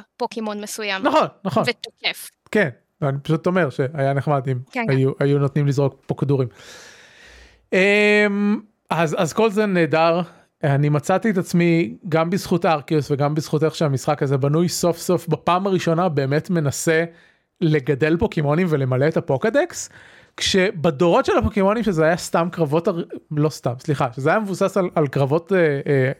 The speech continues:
Speaker 2: אקראיים, לא הייתי מבלה
Speaker 1: זה
Speaker 2: זמן,
Speaker 1: מתיש.
Speaker 2: זהו, בדיוק, זה
Speaker 1: זה
Speaker 2: מתיש. לא
Speaker 1: מתיש.
Speaker 2: הייתי מבלה זמן לעמוד בדשא ולחכות ל-, למצוא את כל הפוקימונים שבאזור. כי בשביל מה? כי זה סתם זה. אז, אז הייתי, אם הייתי במקרה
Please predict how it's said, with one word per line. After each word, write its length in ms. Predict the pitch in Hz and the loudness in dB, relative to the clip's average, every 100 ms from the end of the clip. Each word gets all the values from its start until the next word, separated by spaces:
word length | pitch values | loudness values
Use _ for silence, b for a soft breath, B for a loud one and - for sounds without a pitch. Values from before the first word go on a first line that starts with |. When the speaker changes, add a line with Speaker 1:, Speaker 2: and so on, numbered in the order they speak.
| _ | _
Speaker 2:
אקראיים, 600 | 175 - 135 131 160 269 330 B B B B B B _ 170 | -6 -2 -2 0 0 -2 -4 B B B B B B _ 2
לא 280 | 170 254 | 4 4
הייתי 240 | 349 311 302 | 4 2 0
מבלה 400 | 240 151 175 196 | 0 2 2 2
Speaker 1:
זה 80 | 160 | 0
Speaker 2:
זמן, 240 | 180 190 | 2 4
Speaker 1:
מתיש. 280 | 202 208 226 240 - | 4 2 0 -6 -4
Speaker 2:
זהו, 260 | 165 196 135 | 2 2 2
בדיוק, 260 | 170 190 | 0 0
זה 100 | 135 | 0
Speaker 1:
זה 100 | 185 | -2
Speaker 2:
מתיש. 360 | 202 196 156 - | 0 0 0 0
לא 120 | 233 | 2
Speaker 1:
מתיש. 140 | 302 311 | 2 0
Speaker 2:
הייתי 160 | 254 | -2
מבלה 300 | 156 165 208 | 0 2 2
זמן 340 | 156 160 214 302 302 B B | 0 0 0 -2 -10 B B
לעמוד 500 | 170 156 147 226 208 | 0 0 2 0 0
בדשא 360 | 160 151 233 359 220 | -2 0 0 0 0
ולחכות 480 | 170 160 147 190 | 0 -2 -2 0
ל-, 60 | 190 165 | 0 -2
למצוא 360 | 180 151 135 185 | 0 0 0 0
את 80 | 165 | 0
כל 140 | 170 | 0
הפוקימונים 520 | 160 160 147 143 143 | 0 -2 -2 0 0
שבאזור. 580 | 131 135 127 123 123 113 b b - | -2 0 0 0 0 -2 b b -6
כי 100 | 247 | -2
בשביל 300 | 254 294 294 | 0 0 2
מה? 120 | 233 - b _ | 0 -4 b _
כי 120 | 185 | 0
זה 100 | 196 | 0
סתם 220 | - 233 208 | 0 -2 0
זה. 120 | 165 - B B - | -2 -2 B B 0
אז, 300 | 208 208 277 | 0 0 -2
אז 120 | 240 | 0
הייתי, 340 | 277 302 320 311 | 0 2 0 0
אם 180 | 285 339 | 0 2
הייתי 240 | 277 240 | 2 2
במקרה 640 | 180 170 160 - 170 190 | 0 0 -2 -2 0 2